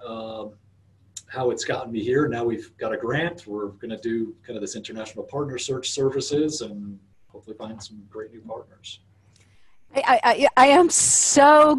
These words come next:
Speaker 2: glad that you spoke about that, because Max Ex-, Mass Export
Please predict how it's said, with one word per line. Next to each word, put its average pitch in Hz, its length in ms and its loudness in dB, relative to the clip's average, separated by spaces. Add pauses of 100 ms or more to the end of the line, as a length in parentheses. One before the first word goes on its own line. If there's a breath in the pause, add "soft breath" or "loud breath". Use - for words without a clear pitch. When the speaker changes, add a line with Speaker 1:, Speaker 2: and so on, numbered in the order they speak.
Speaker 2:
glad 214 720 6
that 208 140 4
you 233 180 4
spoke 240 560 2
about 185 400 2
that, 180 360 6
because 196 540 2
Max 220 400 2
Ex-, 233 320 2
Mass 220 460 2
Export 185 640 0